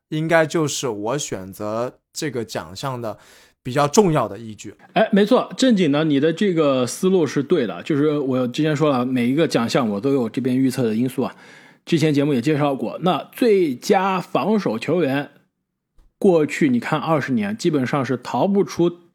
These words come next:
Speaker 2: 当赛季的球队的防守联盟前三的球队。那基本上你就是在联盟最好的那一批，不一定是第一了，就是从最好的那几支防守球队里面去找里面最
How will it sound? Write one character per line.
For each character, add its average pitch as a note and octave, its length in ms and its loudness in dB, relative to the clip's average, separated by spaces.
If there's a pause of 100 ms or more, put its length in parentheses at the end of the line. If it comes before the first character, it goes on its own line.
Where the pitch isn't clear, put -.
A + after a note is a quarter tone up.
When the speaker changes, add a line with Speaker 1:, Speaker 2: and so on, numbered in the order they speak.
(760)
Speaker 2:
当 F#3+ 320 2
赛 C3 320 0
季 A2+ 280 -2
的 E2 160 -12 (160)
球 A#2 360 -6
队 C#3+ 300 -2
的 F#2+ 140 -14 (240)
防 A#2+ 440 -4
守 G#2 200 -6
联 A#2 180 -2
盟 A#2+ 200 -2
前 A2+ 200 -6
三 C3 160 -4
的 B2+ 60 -4
球 - 140 -10
队。 F2+ 140 -20 (320)
那 C3+ 80 -4
基 A#3 140 0
本 F#3+ 120 4
上 F3 160 4
你 C3 60 0
就 G#3 120 4
是 F#3+ 60 2
在 F3+ 140 4
联 D#3+ 160 2
盟 F#3+ 140 2
最 G#3 120 2
好 A#2+ 220 -2
的 C3 200 -4 (580)
那 F3+ 100 2
一 D3 180 4
批， F3+ 420 0
不 F#3+ 160 -2
一 A3 60 4
定 A3+ 140 2
是 E3+ 100 0
第 F3+ 240 0
一 G#3+ 80 2
了， F#3 200 -2 (280)
就 D#3 100 0
是 D3+ 60 0
从 E3 340 -4 (460)
最 A3 220 2
好 - 280 -2
的 C#3 120 -2
那 F#3 120 2
几 A#2 280 -4
支 D3+ 200 -2
防 D3 220 -4
守 B2 100 -2
球 A2+ 160 -6
队 C#3 220 -4 (640)
里 B2 140 -2
面 C3+ 160 0
去 E3 260 -2
找 - 240 -2 (160)
里 C#3 80 -6
面 A#2 240 -2
最 C3 340 -4